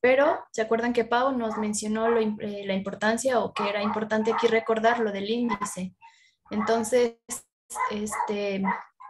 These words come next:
por ejemplo, de estas dos medidas, de la longitud del segmento superior e inferior, ¿cuál es mayor? El superior mide noventa y seis centímetros y el inferior mide ciento siete centímetros. Entonces, el mayor es el inferior, ¿no?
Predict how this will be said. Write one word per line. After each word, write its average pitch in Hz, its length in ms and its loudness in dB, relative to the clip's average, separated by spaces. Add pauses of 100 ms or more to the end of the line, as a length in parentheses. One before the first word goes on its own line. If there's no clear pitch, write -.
(220)
por 220 120 6
ejemplo, 233 340 4
de 214 180 6
estas 254 280 2
dos 247 160 2
medidas, 247 500 -2
de 214 240 2
la 208 220 -2
longitud 208 500 -2
del 233 140 2
segmento 220 480 -2
superior 214 500 2
e 220 80 4
inferior, 240 520 2
¿cuál 202 200 0
es 214 120 -8
mayor? 254 340 -2 (4000)
El 214 140 2
superior 226 500 2
mide 247 220 2
noventa 214 380 0
y 208 60 -2
seis 240 240 0
centímetros 277 720 0
y 233 60 0
el 214 80 -2
inferior 214 460 -4
mide 233 280 -4
ciento 220 380 -8
siete 214 340 -6
centímetros. 196 720 -8
Entonces, 202 440 -6
el 214 100 0
mayor 202 340 2
es 233 180 2
el 202 140 0
inferior, 190 480 0
¿no? 214 200 -4